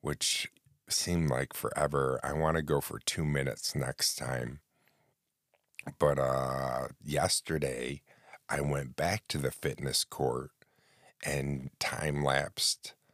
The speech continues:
some push-ups and was able to successfully videotape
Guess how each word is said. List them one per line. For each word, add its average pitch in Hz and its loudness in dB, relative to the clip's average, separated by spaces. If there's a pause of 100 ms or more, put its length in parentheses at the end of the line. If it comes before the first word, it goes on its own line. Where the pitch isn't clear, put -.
(220)
some 73 0
push-ups - 2
and 67 0
was 65 0
able 69 -2
to 62 0 (1600)
successfully 73 0 (1300)
videotape 71 0